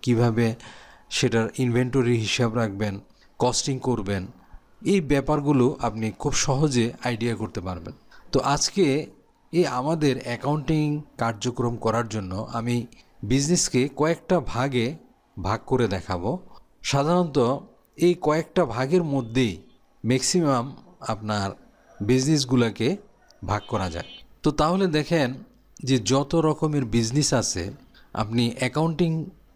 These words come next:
সিস্টেমগুলো বোঝার জন্য খুব সহজভাবে পাঁচ ভাগে ভাগ করা যায়।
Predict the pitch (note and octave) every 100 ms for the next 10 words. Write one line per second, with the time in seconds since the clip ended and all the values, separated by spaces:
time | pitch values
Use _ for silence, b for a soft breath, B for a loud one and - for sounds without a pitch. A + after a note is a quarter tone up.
0 | _ - - D3+ - F3+ E3+ D#3 D3 A2
1 | A#2 C3+ C#3+ B2 A#2 F2+ E2 - - b
2 | b - D3+ B2+ - D#3 F#3+ E3+ E3+ C3+
3 | A#2+ D#3+ - C3+ C3 B2+ C3 A#2+ F2 G2+
4 | - F#2+ E2+ F2